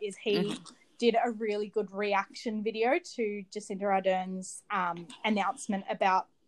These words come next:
Speaker 1: Easter eggs, 'cause she also recommended that everybody who'd been doing bear hunts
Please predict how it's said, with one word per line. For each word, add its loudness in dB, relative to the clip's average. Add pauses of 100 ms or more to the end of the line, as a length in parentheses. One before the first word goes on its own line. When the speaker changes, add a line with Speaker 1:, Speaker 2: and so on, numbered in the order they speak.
(160)
Speaker 1:
Easter 0
eggs, 0
'cause -2
she 4
also 8 (440)
recommended 2
that 2 (240)
everybody 0
who'd -8
been 0
doing -2
bear 6
hunts -2